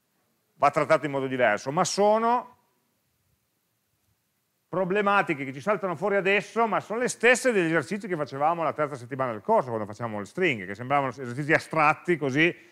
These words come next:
tanto per complicarci la vita, ma <laughs> purtroppo poi saltano fuori quando dobbiamo elaborare dei dati veri. Ma sono le stesse cose. A questo punto qua, alla riga ventitré, sto semplicemente lavorando sulle stringhe,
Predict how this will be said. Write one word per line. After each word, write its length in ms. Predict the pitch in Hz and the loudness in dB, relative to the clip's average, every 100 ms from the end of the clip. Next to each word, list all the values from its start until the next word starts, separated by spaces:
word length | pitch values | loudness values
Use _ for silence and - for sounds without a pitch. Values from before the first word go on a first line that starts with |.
| _ | _
tanto 180 | 143 143 | -4 0
per 120 | 139 | 0
complicarci 480 | 139 139 143 143 170 | 0 -2 0 0 2
la 80 | 175 | 2
vita, 440 | 160 160 185 185 - _ _ _ | 2 4 2 2 -4 _ _ _
ma 260 | - 143 143 110 117 | 0 2 2 -2 -8
<laughs> 160 | 123 | -6
purtroppo 360 | 170 156 156 165 | -6 0 0 2
poi 120 | 151 | 0
saltano 380 | 156 143 160 156 | 2 2 0 2
fuori 320 | 143 151 165 | 4 6 6
quando 180 | 135 123 | 2 0
dobbiamo 260 | 123 127 | -2 -2
elaborare 420 | 127 123 139 127 127 | -2 -4 -2 -2 -4
dei 120 | 110 | -10
dati 220 | 101 101 | -12 -8
veri. 320 | 117 104 - _ _ _ _ _ _ _ _ _ _ _ _ _ _ _ | -8 -8 -10 _ _ _ _ _ _ _ _ _ _ _ _ _ _ _
Ma 80 | |
sono 140 | _ 135 | _ -16
le 40 | |
stesse 220 | 120 113 | -16 -14
cose. 260 | 117 156 107 | 0 0 2
A 40 | |
questo 200 | 120 131 | -2 -8
punto 340 | - 170 156 135 | -6 -6 -4 -6
qua, 440 | 151 170 190 - - | 0 2 2 -2 -6
alla 200 | 123 139 | -6 -4
riga 160 | 156 | -4
ventitré, 500 | 143 135 135 160 185 | -4 -6 -10 -4 -2
sto 140 | 156 131 | -4 -10
semplicemente 480 | 120 104 139 160 | -18 -12 -10 -8
lavorando 340 | 127 110 131 139 | -6 -2 -2 -4
sulle 140 | 107 | -10
stringhe, 420 | - 131 113 80 | -10 -8 -8 -12